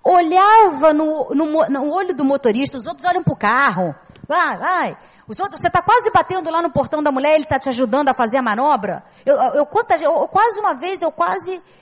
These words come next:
eu sou boa na direção, não sou ruim, não. Mas, ve-, mas eu sou desatenta, às vezes. Acontece isso. É. Por exemplo, esse último carro meu,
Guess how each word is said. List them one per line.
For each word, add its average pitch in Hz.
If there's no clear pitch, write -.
eu -
sou 480
boa 359
na 320
direção, 311
não 285
sou 294
ruim, 294
não. 226
Mas, 359
ve-, 370
mas 349
eu 381
sou 392
desatenta, 311
às 247
vezes. 233
Acontece 285
isso. 240
É. 214
Por 392
exemplo, 294
esse 311
último 330
carro 269
meu, 240